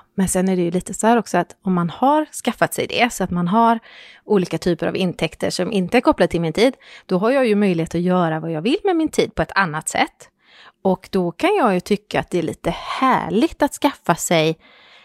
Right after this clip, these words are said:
eh, alltså ett arbete som också är en hobby. Eh, jag tänker så som du har gjort med att du gillade yogan.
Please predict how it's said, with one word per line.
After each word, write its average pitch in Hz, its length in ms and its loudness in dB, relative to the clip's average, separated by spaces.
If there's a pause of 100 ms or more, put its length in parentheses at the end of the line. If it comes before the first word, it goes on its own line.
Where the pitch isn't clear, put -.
(360)
eh, 160 380 -6 (480)
alltså 170 260 -4
ett 170 120 -6 (340)
arbete 185 720 0 (220)
som 214 280 0
också - 420 -2
är 165 320 0 (540)
en 180 100 0
hobby. 180 340 2 (1300)
Eh, 190 540 0 (180)
jag 220 140 0
tänker 202 420 2
så 202 180 0
som 190 220 4
du 175 100 2
har 247 140 2
gjort 175 280 2
med 175 340 2
att 175 120 -4
du 180 100 0
gillade 170 320 0
yogan. 170 540 0